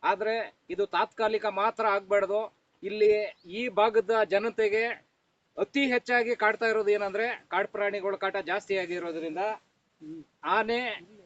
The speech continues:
ಇವತ್ತು ಕಾರ್ಯಾಚರಣೆಗೆ ಬಂದಿದೆ, ಎರಡು ಆನೆಗಳು ಬಂದಿದೆ. ಆದ್ರೆ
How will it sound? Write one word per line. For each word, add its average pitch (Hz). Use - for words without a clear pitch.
ಇವತ್ತು 202
ಕಾರ್ಯಾಚರಣೆಗೆ 208
ಬಂದಿದೆ, 220
ಎರಡು 226
ಆನೆಗಳು 214
ಬಂದಿದೆ. 202
ಆದ್ರೆ 220